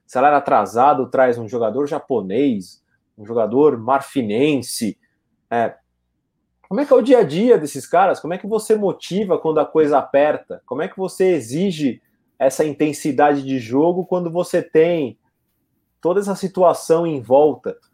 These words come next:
É, é, é praticamente impossível, cara. É, é difícil até de analisar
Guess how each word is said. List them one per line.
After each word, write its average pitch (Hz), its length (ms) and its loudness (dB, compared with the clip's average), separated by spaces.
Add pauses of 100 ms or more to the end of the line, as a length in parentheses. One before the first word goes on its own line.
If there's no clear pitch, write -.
(420)
É, 120 60 -6
é, 123 360 -4
é 120 40 -4
praticamente 175 720 -4
impossível, 214 960 -4
cara. 101 360 -6
É, 107 220 2
é - 20 2
difícil 143 480 -4
até 190 220 4
de 202 80 4
analisar 180 800 4